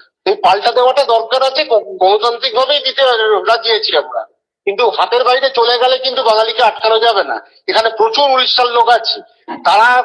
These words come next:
কোটি কোটি টাকার, বললাম তো, বড় বড় বাংলো কিনে বসে আছে এখানে,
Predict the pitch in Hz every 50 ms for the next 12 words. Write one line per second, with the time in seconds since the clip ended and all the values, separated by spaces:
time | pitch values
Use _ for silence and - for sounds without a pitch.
0 | - - - 220 220 226 - - 262 269 269 269 269 277 262 269 269 254 - 220
1 | 240 254 262 277 269 254 240 - 214 185 160 180 208 220 226 233 233 240 240 180
2 | 190 202 208 220 233 247 247 247 - - 254 262 233 240 - - 240 226 220 220
3 | - 185 165 - - 120 123 117